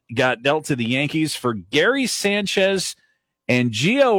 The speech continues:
Urshela, and they say the Twins might not be done. For dear Lord's sake, I hope they're not done because I don't understand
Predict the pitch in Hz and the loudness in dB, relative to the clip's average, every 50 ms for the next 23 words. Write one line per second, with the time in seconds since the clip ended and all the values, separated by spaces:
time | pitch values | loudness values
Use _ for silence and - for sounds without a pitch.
0 | 185 185 190 175 - - 185 160 156 151 151 151 147 - - 127 127 127 123 123 | 4 4 2 2 0 0 0 0 2 2 2 0 0 -2 -2 -2 0 0 0 -2
1 | - - 175 165 160 143 123 - - 160 156 156 147 127 117 107 110 117 131 170 | -2 0 0 0 0 0 -2 0 0 0 0 0 -2 -4 -4 -4 0 0 0 0
2 | 180 - 143 135 135 127 - 120 113 107 98 117 120 123 120 120 117 - - 113 | -2 -2 -2 -2 -2 -2 -2 -2 -2 0 2 2 2 2 2 0 -2 -4 -2 -4
3 | 110 98 98 113 113 151 160 170 170 170 160 131 123 127 139 147 147 143 120 - | -4 -4 -4 -4 0 0 2 2 2 2 0 0 0 2 2 2 2 2 0 -4
4 | - - - 147 139 131 - 101 113 123 120 110 98 156 185 180 - 147 123 113 | -6 -2 0 0 0 0 0 -2 0 0 0 0 2 0 0 2 0 0 0 0
5 | 107 101 98 92 82 95 98 101 107 110 104 107 - 113 98 95 98 101 101 92 | 0 0 -2 -2 -2 -2 -2 -2 -2 -2 -4 -4 -4 -4 -4 -2 -2 -4 -4 -6
6 | _ _ - - 139 147 160 165 156 _ - - 127 120 113 113 110 - - - | _ _ -2 0 0 0 0 -2 -4 _ -4 -2 -2 2 2 0 0 -2 -4 -4
7 | - 147 139 139 117 104 104 101 98 101 | -2 -2 0 0 0 0 0 0 -2 -4